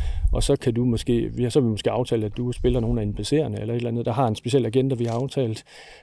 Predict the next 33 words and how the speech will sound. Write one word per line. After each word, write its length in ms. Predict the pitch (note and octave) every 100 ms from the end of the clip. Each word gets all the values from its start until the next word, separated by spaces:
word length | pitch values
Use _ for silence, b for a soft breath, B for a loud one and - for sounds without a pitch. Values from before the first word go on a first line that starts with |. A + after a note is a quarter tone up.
| -
Det 80 | E3
kan 100 | D3+
være, 120 | C3+
at 80 | C3+
du 60 |
er 40 | C3+
helt 140 | A3
vildt 100 | E3
god 160 | C3 B2
til 100 | B2
at 60 |
frame 340 | - C3 C#3+ C3
en 80 | A#2
eller 140 | A#2
anden, 240 | B2 B2+
øh, 460 | A2 G#2+ G#2+ G#2+ G#2
markedsplads 520 | A2 C3+ C#3 - B2+
eller 120 | - A2+
sådan 100 | B2
noget, 80 |
men 60 | A#2
så 60 | D#3+
er 20 |
det 40 |
selvfølgelig 220 | - D#3+ C3+
dig, 80 |
der 60 | C#3+
skal 180 | - B2
gøre 140 | C#3
det. 160 | C3 B2+ - -
Altså, 260 | A2+ A#2+ - B B B B
så, 220 | C3 -
så 160 | C#3